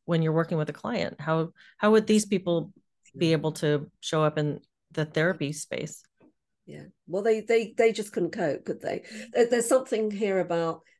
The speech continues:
Speaker 2: h-, having to learn distress tolerance and
Speaker 1: Mm-hmm.
Speaker 2: emotional regulation.
Speaker 1: Mm.
Speaker 2: And this is something that, you know, you should be able to model to your students, not to, it,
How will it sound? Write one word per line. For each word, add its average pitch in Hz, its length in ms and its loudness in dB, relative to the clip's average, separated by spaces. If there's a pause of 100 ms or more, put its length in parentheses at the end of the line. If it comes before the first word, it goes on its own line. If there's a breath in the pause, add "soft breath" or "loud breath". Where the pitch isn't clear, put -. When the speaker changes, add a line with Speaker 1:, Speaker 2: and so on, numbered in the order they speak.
(140)
Speaker 2:
h-, 202 120 -8
having 214 280 0
to 208 100 -6
learn 185 220 2
distress 170 460 -6
tolerance 208 720 -6
and 208 240 6
Speaker 1:
Mm-hmm. 208 100 6
Speaker 2:
emotional 208 760 -2
regulation. 220 920 -4 (100)
Speaker 1:
Mm. 208 160 -2 (200 loud breath)
Speaker 2:
And - 140 -2
this 277 160 -2
is 349 120 -2
something 196 500 -2
that, 190 140 0 (160)
you 220 140 -6
know, 190 140 -2
you 190 200 -2
should 247 200 -6
be 220 120 -2
able 170 220 -2
to 185 160 -8
model 220 600 -4 (220)
to - 100 -4
your 180 160 0
students, 165 760 -4 (200 loud breath)
not 240 400 0
to, 247 420 -4 (280 loud breath)
it, - 280 -4